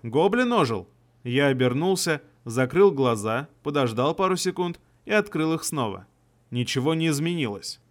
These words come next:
В голове возникла глупая мысль, что нужно было продолжить идти прямо, словно ничего не случилось. Я еще переживал, что стаю не могу найти. Вот она, в полном составе, во главе со своим двадцатиуровневым вожаком,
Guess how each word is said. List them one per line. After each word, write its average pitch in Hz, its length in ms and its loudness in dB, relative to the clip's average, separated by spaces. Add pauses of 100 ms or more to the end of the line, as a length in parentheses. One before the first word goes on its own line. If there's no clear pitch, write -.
(120)
В 120 160 -6
голове 131 380 2
возникла 160 520 0
глупая 123 460 0
мысль, 170 380 -2
что 139 220 -4
нужно 180 320 -2
было 170 200 0
продолжить 139 640 -2
идти 135 220 -6
прямо, 123 440 -4
словно 160 380 -2
ничего 131 400 -2
не 131 100 -4
случилось. 123 640 -6 (460)
Я 135 260 2
еще 170 260 0
переживал, 151 600 2
что 165 240 -2
стаю 175 400 0
не 123 80 0
могу 123 280 0
найти. 123 480 -4 (360)
Вот 170 400 2
она, 120 240 -2
в - 120 -16
полном 156 360 -2
составе, 147 720 -2 (320)
во 127 160 0
главе 127 420 2
со 135 140 -4
своим 151 400 -2
двадцатиуровневым 139 1120 -2
вожаком, 127 680 -4